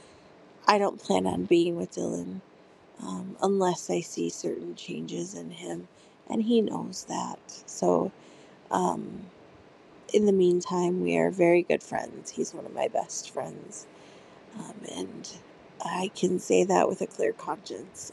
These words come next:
and I can say that knowing that he will be there for me in a heartbeat when I need him. So, for example, last night,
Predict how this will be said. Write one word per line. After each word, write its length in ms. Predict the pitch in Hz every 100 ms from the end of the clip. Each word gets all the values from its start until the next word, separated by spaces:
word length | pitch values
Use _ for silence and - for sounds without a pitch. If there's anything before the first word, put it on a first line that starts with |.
| -
and 500 | 190 180 160 180 - - - - - - - -
I 100 | 180
can 500 | - 185 185 117 - -
say 340 | - - 196
that 280 | 190 175 -
knowing 400 | 175 180 175 175
that 160 | 170 151
he 280 | - 185
will 460 | 170 165 165 165 170 - - - - - - -
be 140 | 202 196
there 180 | 185
for 160 | 185 190
me 180 | 175 165
in 80 | 165
a 100 | 175
heartbeat 500 | 170 - - 143 -
when 120 | 175
I 80 | 175
need 280 | 170 175
him. 340 | 175 160 170 185 - - -
So, 200 | - 214
for 200 | - 190
example, 580 | - 214 170 170 180 170
last 440 | 147 147 - -
night, 500 | - 156 120 - -